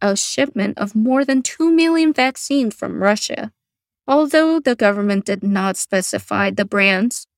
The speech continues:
or the components of the vaccines that were received, they assured that they will be used to prevent yellow fever, measles, and hepatitis. Moving on to some environmental news. On Monday the eighteenth, the N G O Provita announced that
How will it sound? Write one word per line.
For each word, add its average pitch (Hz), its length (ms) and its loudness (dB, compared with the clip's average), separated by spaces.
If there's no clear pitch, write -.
or 214 120 4
the 208 120 -2
components 294 760 0
of 208 200 -4
the 190 80 -2
vaccines 254 560 -2
that 220 180 2
were 233 140 -2
received, 277 640 -4
they 269 200 4
assured 233 560 0
that 185 240 -2
they 185 180 0
will 185 160 2
be 190 120 2
used 220 420 -2
to 214 100 -8
prevent 214 460 0
yellow 247 320 0
fever, 262 680 -2
measles, 196 640 0
and 208 160 -4
hepatitis. - 840 -4
Moving 202 380 2
on 226 160 2
to 226 120 -4
some 226 240 0
environmental 233 680 0
news. - 340 -12
On 302 180 6
Monday 233 300 4
the 226 100 -2
eighteenth, 220 640 -4
the 240 180 0
N 196 200 2
G 190 260 -2
O 226 280 0
Provita 233 800 -2
announced 254 480 2
that 247 200 -2